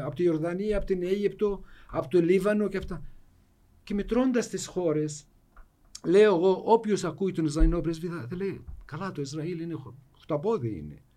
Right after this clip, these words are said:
Δεν έχει μια χώρα που συνορεύει με το Ισραήλ που να μην έχει κατε-, να μην έχει κατέχει,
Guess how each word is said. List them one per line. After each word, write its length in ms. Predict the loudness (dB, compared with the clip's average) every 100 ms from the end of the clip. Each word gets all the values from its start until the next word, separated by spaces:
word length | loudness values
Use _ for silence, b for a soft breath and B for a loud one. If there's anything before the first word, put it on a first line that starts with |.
| _ _ _ _
Δεν 140 | 0 2
έχει 200 | 4 4
μια 200 | 2 2
χώρα 280 | 0 2
που 140 | 2 0
συνορεύει 460 | 0 0 0 2
με 80 | 0
το 80 | 0
Ισραήλ 260 | 0 0 0
που 140 | 0
να 80 | 0
μην 180 | 0 0
έχει 180 | 0 -2
κατε-, 260 | -6 -6 -4
να 80 |
μην 180 | -2 0
έχει 180 | 0 -2
κατέχει, 580 | -6 -2 -2 -2 -8